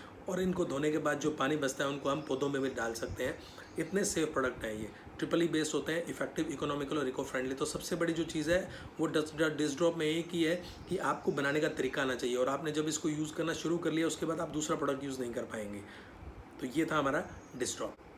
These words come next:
तो दोस्तों, आपको कैसी लगी वीडियो आज की? अगर अच्छी लगी हो तो नीचे like button पे ज़रूर click कीजिए और नीचे comment box में जा करके ज़रूर मुझे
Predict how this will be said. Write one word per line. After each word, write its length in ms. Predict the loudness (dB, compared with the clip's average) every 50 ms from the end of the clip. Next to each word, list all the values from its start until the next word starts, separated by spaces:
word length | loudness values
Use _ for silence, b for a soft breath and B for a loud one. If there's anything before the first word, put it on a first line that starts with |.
| -18 -12 -6
तो 60 | -2 2
दोस्तों, 260 | 2 4 6 6 6
आपको 200 | 6 6 4 4
कैसी 240 | 4 4 4 4 4
लगी 180 | 6 6 6
वीडियो 240 | 6 6 6 6 6
आज 160 | 6 4 2 0
की? 140 | 0 -4 -4 -4 -4 -10 -8 -2
अगर 140 | 0 2 2
अच्छी 200 | 2 2 4 4
लगी 220 | 4 6 6 6 6
हो 120 | 6 6
तो 180 | 4 4 2 2
नीचे 280 | 2 2 0 2 2 2
like 220 | 2 2 0 0
button 200 | 0 0 2 2
पे 100 | 2 2 0
ज़रूर 280 | 2 2 2 2 2 2
click 200 | 2 0 2 2
कीजिए 240 | 0 2 4 6 4
और 180 | 4 4 2
नीचे 220 | 0 0 2 0 0
comment 280 | 0 2 2 2 2 2
box 240 | 0 0 0 0
में 100 | 0 0
जा 140 | 2 2 2
करके 280 | 0 0 -2 -2 -2 -2
ज़रूर 260 | 0 2 4 4 4
मुझे 300 | 4 4 4 6 6 6